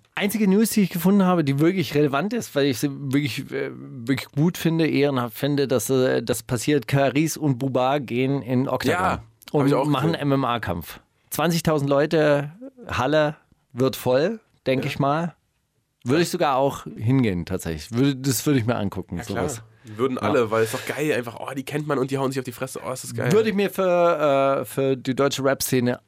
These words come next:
Speaker 1: hin und wieder auch wünschen. Ich persönlich glaub da nicht dran, dass das jemals passieren wird.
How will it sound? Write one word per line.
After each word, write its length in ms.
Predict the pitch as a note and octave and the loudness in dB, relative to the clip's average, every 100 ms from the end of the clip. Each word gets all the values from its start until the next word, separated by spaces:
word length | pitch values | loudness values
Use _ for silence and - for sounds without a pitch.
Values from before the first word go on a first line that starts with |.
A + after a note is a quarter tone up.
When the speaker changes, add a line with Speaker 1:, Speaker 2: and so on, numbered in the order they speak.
| _ _ _ _ | _ _ _ _
Speaker 1:
hin 220 | - F#3 | 0 2
und 100 | G#3+ | 4
wieder 220 | F#3+ F3+ D3+ | 4 4 2
auch 220 | D#3+ C3+ | -2 2
wünschen. 600 | D3 D#3+ - D#3+ D3+ - - - _ _ G2 A#2+ | 0 0 -2 -2 -2 -6 -14 -20 _ _ _ _
Ich 280 | E3 D#3 - _ | 0 0 -2 _
persönlich 540 | - C3+ C#3+ C#3+ A2+ - | -4 2 2 2 0 0
glaub 220 | A2 A2 | -2 0
da 120 | B2+ | 2
nicht 440 | A#2 A2 - - - _ _ | 2 0 -4 -14 -18 _ _
dran, 440 | - G#2+ G#2+ A2 G2+ _ _ _ | -8 -2 0 0 -4 _ _ _
dass 200 | - F2+ | -8 -6
das 220 | - F#2+ - | -4 -6 -4
jemals 300 | F#2+ F#2 E2 | -2 -2 -4
passieren 460 | - E2 - F2+ F#2 | -10 -10 -8 -6 -6
wird. 280 | F#2 - | -8 -12